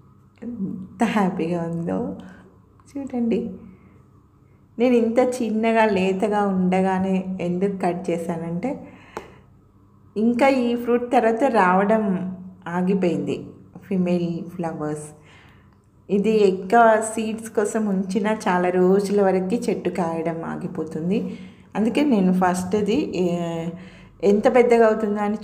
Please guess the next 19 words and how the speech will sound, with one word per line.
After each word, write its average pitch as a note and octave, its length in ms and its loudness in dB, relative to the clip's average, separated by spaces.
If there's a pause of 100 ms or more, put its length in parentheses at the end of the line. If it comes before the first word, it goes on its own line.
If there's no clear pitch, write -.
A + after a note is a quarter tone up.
చూడలేదు, F#3 680 -2 (220)
ఇప్పుడు F3+ 280 0
హార్వెస్ట్ F3 560 0
చేశాను. D#3 360 -4
లేతగా F3+ 460 0
ఉంటే F#3 240 2
కూడా F#3 160 2
బాగుంటుంది E3 520 -2
కదా. D#3 340 -6 (1600)
ఇప్పుడు A3+ 280 0
ఇది, A3+ 140 2
దీని A3 200 2
తర్వాత A#3 340 4
ఇంకా A#3+ 340 2
మళ్ళీ G3+ 320 2
ఫ్రూట్స్ G#3 680 0
స్టార్ట్ F3+ 340 0
అవుతాయి, F#3+ 480 2
అప్పుడు D#4+ 500 2